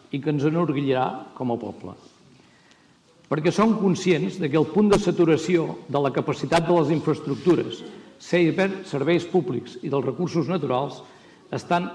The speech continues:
a punt de col·lapse, si no ja esgotats. Això ens portarà a vetllar pel compliment de les normatives urbanístiques,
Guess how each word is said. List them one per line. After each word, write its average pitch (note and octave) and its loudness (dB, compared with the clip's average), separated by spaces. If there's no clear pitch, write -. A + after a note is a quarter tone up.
a B2+ -2
punt E3+ 2
de D#3 2
col·lapse, C3+ -2
si - -4
no D#3+ 2
ja C3 0
esgotats. A#2+ -6
Això G3 0
ens G#3+ 2
portarà G3+ 4
a - 0
vetllar F#3+ 2
pel F#3+ 4
compliment E3 2
de F#3 2
les E3 4
normatives D#3+ 2
urbanístiques, D3 0